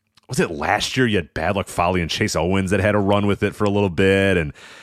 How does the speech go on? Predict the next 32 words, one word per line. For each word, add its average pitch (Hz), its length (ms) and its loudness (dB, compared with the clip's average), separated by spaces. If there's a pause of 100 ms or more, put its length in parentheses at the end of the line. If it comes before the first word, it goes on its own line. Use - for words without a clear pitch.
(140)
I - 40 0
know 98 100 2
there 95 100 4
was 80 120 -2
the 95 100 0
Okan 95 500 0
and 78 200 -6
Cobb 92 400 -2
team 95 340 -4
that 90 140 -2
was 87 180 -4
okay, 95 540 0
but 90 160 0
ne-, 113 120 0 (280)
it - 80 0
just 190 240 0
never 190 180 2
felt 139 320 -2
like 123 160 -2
it 104 80 -2
had 110 220 0
any 98 160 -4
juice. 160 300 -2
And 160 80 -4
then 269 100 0
it 311 60 -6
just 262 140 2
went 190 160 2
away 196 160 2
for, 190 160 0
I 113 120 0
mean, 120 260 -2